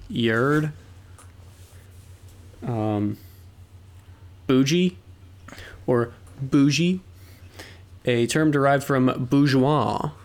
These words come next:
referring to someone or something luxurious, high class, or extravagant. It is used to describe a person's expensive tastes or lavish lifestyle.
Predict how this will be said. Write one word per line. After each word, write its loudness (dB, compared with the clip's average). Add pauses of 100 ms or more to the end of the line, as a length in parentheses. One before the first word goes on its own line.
referring -2
to -4
someone 0 (340)
or 0
something 0
luxurious, -2
high -2
class, -2
or -2
extravagant. -2 (440)
It -18
is -2
used 0
to -4
describe 0
a -4
person's -2
expensive -2
tastes -2
or -8
lavish -2
lifestyle. -4